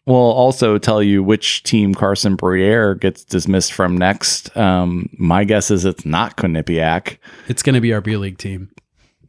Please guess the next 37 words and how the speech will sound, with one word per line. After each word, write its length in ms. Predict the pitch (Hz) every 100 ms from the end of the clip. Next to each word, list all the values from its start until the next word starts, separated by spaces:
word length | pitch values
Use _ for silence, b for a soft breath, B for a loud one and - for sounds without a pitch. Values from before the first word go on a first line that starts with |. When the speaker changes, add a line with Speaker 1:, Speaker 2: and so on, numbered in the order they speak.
| -
Speaker 1:
Yeah. 420 | 107 98 90 82 85
W-, 180 | 127 - -
oh, 320 | 110 98 104
let's 200 | 98 104
give 140 | 135 117
him 100 | 110
a 100 | 92
jersey 420 | 95 92 110 107
and 100 | 92
then 140 | 90
just 160 | 85 -
take 160 | 87
it 80 | 82
right 160 | 85 78
back 220 | 73 71
from 180 | 76 82
him. 160 | 92 -
Speaker 2:
Absolutely. 720 | 95 82 - 73 76 76 - _ _ _ _ _ _ - 104
Speaker 1:
And 120 | 107
Speaker 2:
Just 100 | 101
Speaker 1:
be 120 | 117
like, 180 | 110 107
Speaker 2:
throw, 100 | 143
Speaker 1:
and 100 | 156
then 100 | 160
be 80 | 160
Speaker 2:
throw 100 | 147
Speaker 1:
like, 120 | 123
Speaker 2:
his 120 | 160
jersey 320 | - 135 127 143
down 180 | 127
some 160 | 123 143
stairs. 320 | - 98 123 B B
Speaker 1:
and 180 | 143 143
then 100 | 139
be 100 | 143
like, 220 | 127 104